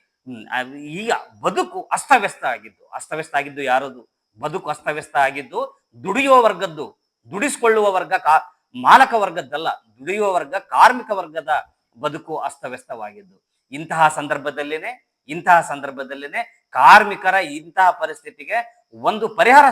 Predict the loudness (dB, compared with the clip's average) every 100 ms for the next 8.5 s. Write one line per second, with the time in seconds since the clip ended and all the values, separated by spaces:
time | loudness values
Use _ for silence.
0 | 2 -12 -18 -18 _ -16 -12 -12 -8 -6
1 | -6 _ _ _ -10 -4 -2 -2 0 0
2 | -2 -4 0 0 0 -8 -16 -18 -4 -4
3 | -4 -14 _ -8 -6 -6 _ _ _ -8
4 | -2 0 -2 0 2 4 2 0 -2 -2
5 | -4 -4 -16 -18 -20 -8 -8 -8 -4 -2
6 | -2 -8 _ _ 6 8 8 0 -4 -4
7 | -8 -10 -14 -4 4 6 4 -2 -4 -2
8 | -2 -4 -10 -10 -6